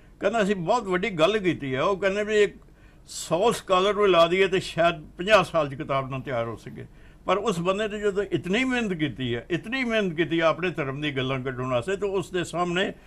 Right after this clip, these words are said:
ਇਸਲਾਮ ਦੇ ਨੁਕਤੇ ਆਏ ਹੋਣਗੇ ਜਿਹੜੇ ਉਸਨੇ ਛੱਡ ਤੇ। ਪਰ ਜੇ ਅਸੀਂ ਉਸ ਵੇਲੇ ਨੂੰ ਬੇਨਤੀ ਕਰੀਏ ਵੀ ਹੁਣ ਤੂੰ ਉਹਨਾਂ ਹਵਾਲਿਆਂ ਵਿੱਚੋਂ ਇਸਲਾਮ ਦੇ ਚੰਗੇ ਹਵਾਲੇ ਲੱਭ ਦੇ, ਤਾਂ ਉਹ ਸਾਨੂੰ ਜਲਦੀ ਲੱਭ ਕੇ ਦੇ ਦੇਗਾ। ਇਸ ਵਾਸਤੇ ਅਸੀਂ ਤੁਹਾਨੂੰ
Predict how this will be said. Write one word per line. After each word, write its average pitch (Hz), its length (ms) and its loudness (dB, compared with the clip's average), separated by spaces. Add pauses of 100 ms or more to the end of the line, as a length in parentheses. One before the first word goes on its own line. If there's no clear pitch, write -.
(280)
ਇਸਲਾਮ 220 520 4
ਦੇ 220 140 4
ਨੁਕਤੇ 156 580 -4
ਆਏ 131 200 4
ਹੋਣਗੇ 120 440 -4 (520)
ਜਿਹੜੇ 190 220 4
ਉਸਨੇ 185 220 2
ਛੱਡ 175 340 0
ਤੇ। 117 120 -10 (580)
ਪਰ 143 100 2
ਜੇ 180 220 4
ਅਸੀਂ 185 160 4
ਉਸ 185 180 2
ਵੇਲੇ 247 180 4
ਨੂੰ 226 140 -4
ਬੇਨਤੀ 180 320 2
ਕਰੀਏ 185 260 6
ਵੀ 185 160 2
ਹੁਣ 170 200 0
ਤੂੰ 196 160 -6
ਉਹਨਾਂ 202 500 0
ਹਵਾਲਿਆਂ 127 340 2
ਵਿੱਚੋਂ 165 240 2
ਇਸਲਾਮ 175 460 2
ਦੇ 214 120 2
ਚੰਗੇ 165 320 -2
ਹਵਾਲੇ 143 260 0
ਲੱਭ 147 200 2
ਦੇ, 143 200 -2 (340)
ਤਾਂ 180 100 -6
ਉਹ 185 60 -2
ਸਾਨੂੰ 156 240 -4
ਜਲਦੀ 151 260 0
ਲੱਭ 151 240 2
ਕੇ 147 60 -4
ਦੇ 123 180 -6
ਦੇਗਾ। 156 220 -6 (100)
ਇਸ 214 200 -2
ਵਾਸਤੇ 175 240 -4
ਅਸੀਂ 151 160 -8
ਤੁਹਾਨੂੰ 131 380 -8